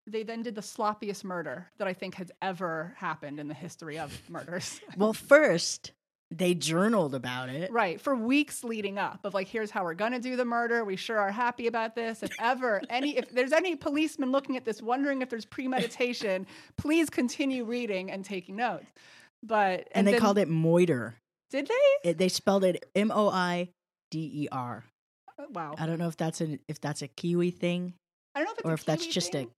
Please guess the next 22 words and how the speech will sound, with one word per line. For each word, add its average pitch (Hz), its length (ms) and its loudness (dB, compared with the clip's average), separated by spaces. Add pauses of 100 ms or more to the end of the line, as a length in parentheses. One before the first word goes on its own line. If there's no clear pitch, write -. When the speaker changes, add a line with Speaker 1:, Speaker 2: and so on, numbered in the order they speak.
(180)
Speaker 2:
teenager 180 540 0
thing. 180 400 -2
Speaker 1:
I 302 40 -2
mean, 359 180 -2
they 359 100 -4
also 330 340 0
were 320 140 0
so 269 480 0
obsessed 226 680 -8
with 220 160 -10
these 220 220 -14
sort 214 260 -8
of 202 180 -6 (140)
old-timey 202 960 -8
kind 196 300 -10
of, 180 320 -14 (560)
um, 170 540 -10
you 220 100 -16
know, 190 80 -12
movie 214 380 -8
stars. 202 680 0
Speaker 2:
Uh-huh. 131 200 -6